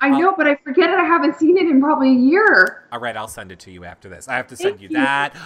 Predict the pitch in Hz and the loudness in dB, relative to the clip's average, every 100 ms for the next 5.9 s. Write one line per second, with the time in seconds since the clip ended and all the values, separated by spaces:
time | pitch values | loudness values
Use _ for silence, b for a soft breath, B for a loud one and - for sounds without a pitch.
0 | - 127 120 143 117 110 120 113 95 110 | -8 -8 -6 -12 -12 -14 -18 -18 -14 -14
1 | 107 - 104 95 92 101 123 131 123 139 | -12 -16 -16 -16 -14 -10 -10 -10 -14 -14
2 | 123 123 131 127 123 - 131 - 131 233 | -14 -14 -16 -16 -16 -16 -14 -6 -2 0
3 | 254 269 277 - 240 214 190 170 226 220 | 2 0 -2 -10 -6 0 2 2 0 0
4 | 220 240 226 233 254 254 233 214 214 208 | 0 0 2 4 4 4 4 4 4 2
5 | 180 196 165 - 208 214 240 262 - | 0 4 4 2 -2 0 4 4 4